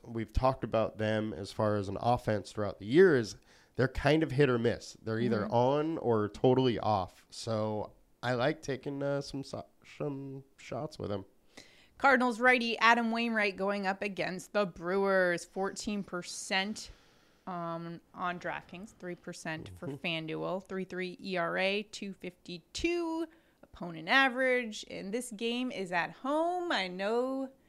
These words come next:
Speaker 2: that's
Speaker 1: Mm-hmm.
Speaker 2: one of your com-, commandments
Speaker 1: I
Speaker 2: of
Speaker 1: said
Speaker 2: daily fantasy baseball, right?
Speaker 1: death taxes and play Waino at home.
Speaker 2: <laughs>
Speaker 1: You
Speaker 2: There
Speaker 1: know,
Speaker 2: you
Speaker 1: it's
Speaker 2: have
Speaker 1: just
Speaker 2: it.
Speaker 1: things you gotta do. He, uh,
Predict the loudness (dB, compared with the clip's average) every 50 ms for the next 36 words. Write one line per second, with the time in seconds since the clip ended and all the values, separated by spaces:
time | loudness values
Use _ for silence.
0 | _ _ _ _ _ _ _ _ -18 -14 -12 -12 -12 -8 -8 -8 -8 -8 -8 -8
1 | -6 -4 -4 -4 -4 -4 -4 -4 -4 -6 -8 -12 -12 -12 -14 -16 -18 -18 -14 -10
2 | -8 -6 -6 -4 -4 -4 -4 -6 -8 -10 -12 -10 -6 -6 -4 -4 -4 -2 -2 -2
3 | 0 0 0 0 0 -2 -4 -4 -4 -2 -2 -2 -2 -2 -4 -6 -8 -6 -2 -2
4 | -2 -2 -2 -4 -4 -2 -2 0 0 0 0 0 0 0 -2 2 4 4 4 4
5 | 2 0 2 4 6 6 6 6 4 2 0 0 0 2 2 0 0 -2 0 2
6 | 4 4 4 4 4 4 4 4 6 8 6 6 6 6 6 6 6 6 4 4
7 | 2 -2 -2 0 0 -2 -2 -2 -10 -10 -10 -10 -10 -8 -2 2 4 6 8 8
8 | 8 8 8 10 10 12 10 10 10 8 8 6 8 8 8 8 8 8 6 4
9 | 4 6 8 8 8 8 8 6 8 8 8 8 6 2 -2 -6 -14 -20 -14 -4
10 | 0 2 4 6 8 10 10 10 10 10 10 8 6